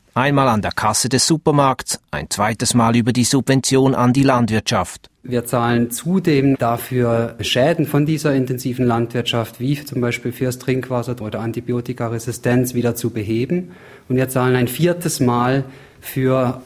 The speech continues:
Speaker 2: zunehmend hohe Gesundheitskosten, die im Zusammenhang mit Ernährung stehen.
Speaker 1: Und diese Kosten steigen stetig weiter an,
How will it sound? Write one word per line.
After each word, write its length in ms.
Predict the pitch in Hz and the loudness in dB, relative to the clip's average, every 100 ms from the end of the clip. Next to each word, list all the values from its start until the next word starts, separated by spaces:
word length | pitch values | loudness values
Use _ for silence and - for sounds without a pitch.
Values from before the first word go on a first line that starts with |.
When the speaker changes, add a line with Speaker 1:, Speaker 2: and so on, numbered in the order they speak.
| - - | -18 -8
Speaker 2:
zunehmend 600 | - 156 139 127 127 - | 0 2 4 2 0 -2
hohe 340 | 123 120 120 | 0 0 0
Gesundheitskosten, 1160 | 117 113 131 160 156 147 - 127 127 - 131 123 | -2 -2 0 0 0 -2 -4 -2 -2 -2 -4 -2
die 140 | 120 | -2
im 120 | 120 | -4
Zusammenhang 680 | 120 120 117 117 113 113 110 | -6 -6 -2 -2 -2 -2 0
mit 200 | 107 110 | -2 -2
Ernährung 640 | 113 107 110 107 107 104 104 - - | -4 -2 -2 -2 -4 -6 -8 -14 -18
stehen. 460 | - - 95 95 - _ _ | -12 -8 -8 -10 -16 _ _
Speaker 1:
Und 320 | 113 110 98 107 | -2 0 0 -2
diese 240 | 95 92 | -2 -2
Kosten 480 | - 143 - - 147 | 2 2 0 0 0
steigen 400 | - 117 120 135 | 2 2 2 2
stetig 520 | - 110 98 117 - | 2 0 0 -2 -2
weiter 380 | 98 101 123 127 | 0 0 0 2
an, 280 | 123 127 | 4 4